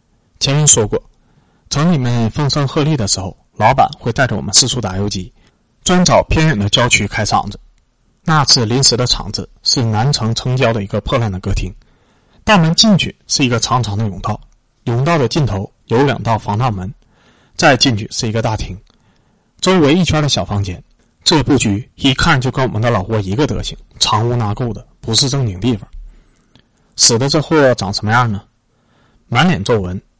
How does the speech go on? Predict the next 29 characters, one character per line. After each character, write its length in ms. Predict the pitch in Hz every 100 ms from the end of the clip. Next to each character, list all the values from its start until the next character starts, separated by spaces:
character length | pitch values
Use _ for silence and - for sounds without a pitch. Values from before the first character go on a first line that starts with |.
| _
头 180 | - 110
发 80 | 120
花 180 | 123 104
白， 240 | 95 87 _ _ _ _ _
身 240 | - - 156
材 180 | - 123
佝 220 | - 113
偻， 100 | - _ _ _
活 200 | - 117
像 200 | 165 135
个 100 | 104
骷 140 | - 117
髅 100 | 104
恶 160 | 120
鬼， 180 | 101 - _ _ _ _ _ _
就 140 | 135
叫 160 | 120 120
他 100 | 117
骷 180 | -
髅 120 | 117 113
哥 200 | 107 90
吧。 160 | 92 - _ _ _ _ _ _ _ _ _
看 200 | 175 151
着 100 | 127
有 120 | 139
五 80 | 107
六 80 | 120
十 120 | -
岁， 240 | 104 151